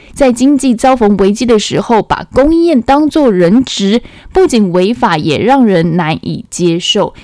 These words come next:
因为大家知道，其实现在南韩嘛，贸易已经达到了逆差，所以整个经济状况不是说很好，其实应该是全球都面临到这个问题啦。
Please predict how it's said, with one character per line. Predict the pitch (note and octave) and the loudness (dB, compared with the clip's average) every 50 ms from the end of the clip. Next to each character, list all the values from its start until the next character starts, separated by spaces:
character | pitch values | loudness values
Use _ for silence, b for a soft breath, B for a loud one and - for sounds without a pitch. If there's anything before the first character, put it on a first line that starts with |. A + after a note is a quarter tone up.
| B | B
因 | B C4 | B -4
为 | D4 C4+ | -2 0
大 | D4 | 0
家 | C#4+ C#4+ | -2 -2
知 | B3+ - C4 | -2 -2 -2
道， | C4 B3+ A#3+ | 0 0 0
其 | A3+ - G#3 G#3+ | 0 -2 -4 -2
实 | |
现 | G#3 A#3+ A#3 | -2 -2 -2
在 | G#3+ G#3+ | 0 0
南 | G3+ F3+ D#3 E3 F#3+ | -2 -2 -2 -4 -6
韩 | - - - - - - | -8 -10 -14 -14 -12 -10
嘛， | - C3 - - - - | -10 -10 -10 -10 -6 -2
贸 | - A#3 A#3+ A3+ A3 | 0 2 2 2 2
易 | A#3 A3 G3+ | 2 0 -2
已 | D#3+ | -2
经 | - F#3 F#3+ G3 | -2 -2 -2 -2
达 | G#3 - F#3 - - | -4 -6 -10 -8 -6
到 | - F#3+ F#3 | -4 -4 -4
了 | F3 E3 | -2 -2
逆 | E3+ G#3 A3+ F#3+ - | 0 0 0 0 -2
差， | - - - - - - G3+ F#3+ - B B B B B | -4 -10 -12 -12 -12 -16 -18 -18 -20 B B B B B
所 | B - B3+ | B -6 -4
以 | B3+ | -4
整 | A#3 G3+ | -2 -4
个 | E3+ F#3+ | -4 -4
经 | - A3 A#3+ | 0 0 0
济 | B3 | 0
状 | A3+ B3 A3+ G#3+ | 2 0 0 0
况 | A3 A3+ G#3 F#3+ - _ - | 0 0 -2 -2 -4 _ -6
不 | - G3+ | -6 -6
是 | - G3 | -4 -4
说 | G3 - G3+ G3 | -4 -2 -2 -2
很 | F#3+ - - D#3+ - | -2 -4 -8 -8 -8
好， | - - - - - - - | -8 -8 -10 -10 -12 -12 -12
其 | - - A#3+ | -8 -8 -6
实 | B3 C4+ | -4 -4
应 | D4 | -2
该 | D#4+ F4 E4+ | -2 -2 -2
是 | E4+ D#4+ | -2 -4
全 | - - A#3 G3+ | -2 -2 -2 0
球 | G#3+ A#3 A3 | 2 0 2
都 | G#3 A#3 | 2 2
面 | A3+ A#3 A3+ G3 | 2 2 2 2
临 | F3 E3+ | 0 0
到 | G3 G3 F3 | -2 -2 -2
这 | F3+ - - | -4 -6 -8
个 | - | -8
问 | - - - - - | -6 -8 -8 -8 -10
题 | - - - - | -14 -16 -16 -14
啦。 | - - | -14 -16